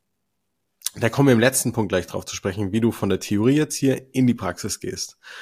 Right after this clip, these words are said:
Das Wichtige im nächsten Schritt ist aber erstmal, wenn ich mir quasi bewusst gemacht habe, warum das so wichtig ist, was die innere Haltung ist, das Mindset,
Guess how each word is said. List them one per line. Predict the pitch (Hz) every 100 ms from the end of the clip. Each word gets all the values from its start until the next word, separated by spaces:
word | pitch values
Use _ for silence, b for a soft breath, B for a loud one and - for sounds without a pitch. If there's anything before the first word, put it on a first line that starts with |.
| B B -
Das | 110 202
Wichtige | 190 - 190 170
im | 151 - 123
nächsten | 131 185 - 151
Schritt | - 147
ist | 139
aber | 131 123
erstmal, | 113 127 - 131 127 131 b b b _ -
wenn | 117 147
ich | 165 165
mir | 147 147 139 131
quasi | 131 123 123 127
bewusst | 113 113 143 -
gemacht | 117 101 - -
habe, | 101 98
warum | 107 127
das | 131 127
so | 110
wichtig | 101 101 92 90
ist, | 98 -
was | 110 120
die | - 113
innere | 110 101 92
Haltung | 95 92 98
ist, | 90 -
das | 92 -
Mindset, | 87 90 - 87 -